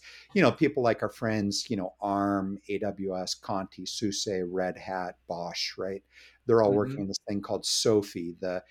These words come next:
Speaker 1: S O A F E E, Scalable Open Architecture for Embedded Edge. Uh, but the thing that's convenient is it sounds like a girl's name, right? So you just say
Speaker 2: <laughs>
Speaker 1: Sophie.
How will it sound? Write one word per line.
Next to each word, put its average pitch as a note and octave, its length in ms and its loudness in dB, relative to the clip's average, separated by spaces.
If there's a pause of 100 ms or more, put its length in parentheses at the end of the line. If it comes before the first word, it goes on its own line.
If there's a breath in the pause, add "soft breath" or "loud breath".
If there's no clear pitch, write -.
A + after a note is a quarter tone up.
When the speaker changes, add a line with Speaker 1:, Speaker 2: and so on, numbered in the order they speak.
(400 soft breath)
Speaker 1:
S C#3 280 2
O A#2+ 220 4
A A#2 240 4
F A2+ 300 -4
E A#2 200 -2
E, A#2+ 260 2
Scalable B2 640 0
Open A2+ 300 0
Architecture G#2+ 520 -4
for G#2 220 -6
Embedded F#2+ 380 0
Edge. C#3 340 4 (320 loud breath)
Uh, A2+ 160 4
but A2 200 2
the A#2 80 -8
thing D#3 200 2
that's D3 120 2
convenient B2+ 600 2
is A2+ 160 -4
it A#2+ 120 -6
sounds A2+ 340 0
like A2+ 160 -2
a G#2 40 -2
girl's G2+ 360 2
name, F3 300 -2
right? C3+ 260 0
So - 140 0
you A2 80 2
just - 260 -4
say G#2+ 80 2
Speaker 2:
<laughs> - 20 2
Speaker 1:
Sophie. - 480 0